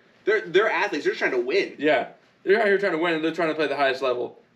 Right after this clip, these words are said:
Speaker 2: They ain't here for, to deal with your crap.
Speaker 1: Right.
Speaker 2: So.
Speaker 1: Yeah, I agree. So, I mean, we're certainly on the same page. I'm glad that, honestly, it's been eating me, like, all week since this
Speaker 2: Yeah.
Speaker 1: happened. Like, it's been really bothering me.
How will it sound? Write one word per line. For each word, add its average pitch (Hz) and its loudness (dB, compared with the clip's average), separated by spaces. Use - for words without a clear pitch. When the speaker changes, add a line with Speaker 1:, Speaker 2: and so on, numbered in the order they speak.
Speaker 2:
They 160 2
ain't 175 2
here 160 4
for, 143 -2
to 139 -6
deal 135 2
with 131 0
your 127 0
crap. 120 0
Speaker 1:
Right. 135 -2
Speaker 2:
So. 117 0
Speaker 1:
Yeah, 135 0
I 170 2
agree. 147 0
So, 131 -2
I - -4
mean, 139 4
we're 165 4
certainly 180 0
on 165 0
the 160 -6
same 151 -2
page. 143 2
I'm 131 -2
glad 127 0
that, 143 -2
honestly, 165 2
it's 139 -4
been 151 -8
eating 156 -2
me, 147 -2
like, 135 -2
all 135 4
week 135 -2
since 135 -8
this 127 -4
Speaker 2:
Yeah. 117 0
Speaker 1:
happened. 139 -2
Like, 123 -2
it's 139 -4
been 131 0
really 143 0
bothering 135 0
me. 160 -6